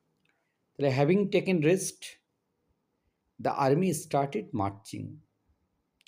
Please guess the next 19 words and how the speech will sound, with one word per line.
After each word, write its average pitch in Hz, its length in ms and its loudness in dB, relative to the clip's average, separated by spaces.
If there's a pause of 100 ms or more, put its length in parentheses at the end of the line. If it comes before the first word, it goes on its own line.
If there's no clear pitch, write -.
(120)
আর্মিরা 120 560 -6 (120)
মার্চ 113 300 -8
করে 131 220 -6
হেঁটে 147 220 -4
চলে। 254 360 -8 (400)
তাহলে - 200 -6
having 135 300 -4
taken 139 400 -6
rest, 120 360 -4
the 113 180 -6
army 135 200 -8
started 113 440 -10
marching। 143 480 -14 (1200)
পরাজিত 165 460 2
হয়ে 147 540 2
সে - 440 -4
চেষ্টা - 480 -6
করল 104 400 -8
না। - 220 -20